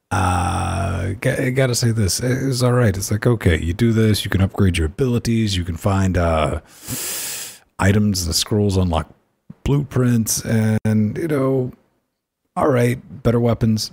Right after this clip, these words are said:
That's cool. Collect gold, buy shit. Um, but I lost interest. If you're watching the video, it quickly turns into bullet hell. Bullet hell with enemies trying to murder you to death on top of that.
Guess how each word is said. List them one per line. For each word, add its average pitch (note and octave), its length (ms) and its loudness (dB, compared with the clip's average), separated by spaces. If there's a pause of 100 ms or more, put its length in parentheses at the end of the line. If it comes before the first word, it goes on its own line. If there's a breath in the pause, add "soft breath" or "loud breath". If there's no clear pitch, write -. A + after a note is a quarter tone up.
(120)
That's C#3 240 0
cool. G2+ 240 0
Collect G#2 320 0
gold, F#2+ 300 0
buy F#2 160 2
shit. D#2 360 0 (120)
Um, E2+ 580 2 (580)
but A2+ 280 0 (180)
I A2+ 60 0
lost B2+ 280 2
interest. C3+ 540 0
If G#2+ 100 -2
you're A2 120 0
watching A#2+ 220 0
the F2 60 2
video, F2+ 360 2 (720 soft breath)
it A#2 140 -4 (260)
quickly D3+ 640 -2
turns D3 360 -2
into C#3 200 -4
bullet D#3 340 -2
hell. D#2+ 240 -2 (800)
Bullet C#3 240 0
hell C#3+ 380 0
with C3+ 180 0
enemies C3+ 540 2 (200)
trying B2+ 260 2
to C3 200 2 (220)
murder C#3 280 2
you E2+ 140 4
to D#2 80 0
death D#2+ 400 0
on G#2 80 2
top G#2 200 0
of G#2+ 60 -6
that. G#2 220 2